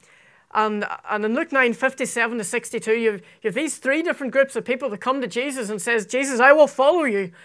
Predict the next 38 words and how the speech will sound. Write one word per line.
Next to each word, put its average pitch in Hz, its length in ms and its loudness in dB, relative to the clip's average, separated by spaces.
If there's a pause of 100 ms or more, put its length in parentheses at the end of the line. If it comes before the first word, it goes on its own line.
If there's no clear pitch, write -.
(400)
And 254 160 0
the 254 60 -4
third 359 320 2
one 262 280 6
comes, 262 440 0
and 247 140 0
he, 254 160 -2 (200)
and 233 140 0
the 233 60 6
would-be 320 300 0
disciple 262 440 0
says, 226 200 -2
"I 277 180 6
will 339 140 2
follow 294 360 4
you, 254 160 0
Lord, 240 280 2
but 214 100 -6
first, 311 400 -4 (260)
let 320 160 -2
me 359 120 0
go 339 160 -4
back 254 240 2
and 247 100 -6
say 254 180 0
goodbye 220 380 -2
to 226 80 -2
my 208 140 -4
family." 190 560 -6 (800)
And 143 160 4
as 302 160 4
a 302 60 2
guy 262 500 6
who 240 360 0
has 302 340 0
a 311 100 -2
family 269 580 2 (240)
with, 226 320 -4